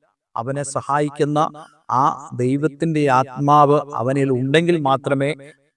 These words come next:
അവന് അനുഗ്രഹിക്കപ്പെട്ട ഒരു ആത്മീയ ജീവിതം നയിപ്പാൻ സാധ്യമാവുകയുള്ളൂ. നമ്മൾ ഈ വായിച്ച വാക്യത്തിന്റെ മറ്റൊരു വശം കൂടെ ഞാൻ നിങ്ങളോട് പറയാൻ ആഗ്രഹിക്കുന്നു.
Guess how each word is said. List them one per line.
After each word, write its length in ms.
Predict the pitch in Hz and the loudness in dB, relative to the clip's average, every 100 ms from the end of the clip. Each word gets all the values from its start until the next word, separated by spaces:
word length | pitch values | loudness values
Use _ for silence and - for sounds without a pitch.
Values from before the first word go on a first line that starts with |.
| - | -4
അവന് 480 | 120 135 135 139 123 | 0 0 -2 -6 -6
അനുഗ്രഹിക്കപ്പെട്ട 1040 | 120 131 139 143 123 139 139 - 120 123 - | -4 -2 -2 -2 -4 -2 -4 -4 -4 -4 -6
ഒരു 160 | 120 120 | -8 -4
ആത്മീയ 340 | 127 120 127 | -6 -4 -4
ജീവിതം 380 | 113 120 120 123 117 _ _ 117 | -2 -4 -4 -6 -14 _ _ -10
നയിപ്പാൻ 280 | 117 - 120 | -8 -6 -6
സാധ്യമാവുകയുള്ളൂ. 1040 | 117 113 - 117 113 117 117 113 - 113 _ _ 160 | -6 -8 -6 -6 -6 -8 -10 -12 -16 _ _ _ 0
നമ്മൾ 220 | 180 220 | 2 4
ഈ 60 | 202 | 4
വായിച്ച 320 | 180 175 180 | 4 2 0
വാക്യത്തിന്റെ 600 | 151 147 143 147 160 156 | -2 -2 -2 -4 -4 -2
മറ്റൊരു 340 | 143 143 196 | -4 2 2
വശം 380 | 143 127 - 156 | 2 -2 -2 -2
കൂടെ 280 | 151 151 143 147 135 | 0 0 -2 -8 -8
ഞാൻ 180 | 131 | -6
നിങ്ങളോട് 280 | 123 120 117 | -4 -4 -4
പറയാൻ 260 | 123 120 117 | -4 -6 -6
ആഗ്രഹിക്കുന്നു. 540 | 113 113 123 123 120 | -6 -8 -8 -10 -10